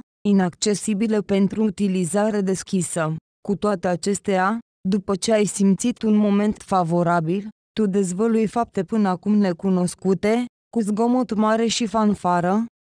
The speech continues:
bazându-te pe o anumită recompensă pentru osteneala ta.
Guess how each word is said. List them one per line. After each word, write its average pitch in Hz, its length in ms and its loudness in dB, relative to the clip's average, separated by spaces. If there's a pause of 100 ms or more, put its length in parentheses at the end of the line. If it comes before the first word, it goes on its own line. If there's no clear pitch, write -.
(160)
bazându-te 214 720 0
pe 220 120 -4
o 220 40 2
anumită 202 580 2
recompensă 196 760 0
pentru 190 440 0
osteneala 196 600 0
ta. 156 280 -6